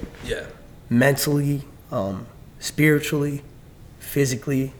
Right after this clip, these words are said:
Speaker 2: I just wasn't in the space.
Speaker 1: Yeah.
Speaker 2: So God had to prepare me, and just like that.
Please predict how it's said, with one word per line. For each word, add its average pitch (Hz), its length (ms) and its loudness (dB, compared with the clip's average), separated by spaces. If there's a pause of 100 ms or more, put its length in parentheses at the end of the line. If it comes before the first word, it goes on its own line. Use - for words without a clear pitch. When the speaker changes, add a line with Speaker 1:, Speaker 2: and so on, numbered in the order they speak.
(460)
Speaker 2:
I 135 60 4
just 117 200 -2
wasn't 123 320 2
in 117 120 0
the 110 60 -4
space. - 500 -6 (180)
Speaker 1:
Yeah. 127 300 -8
Speaker 2:
So - 180 -4
God 123 240 2
had 120 160 0
to 110 80 -8
prepare 135 420 2
me, 110 260 -4 (300)
and 104 240 -4 (920)
just - 220 -2
like 101 180 -2
that. 95 260 -4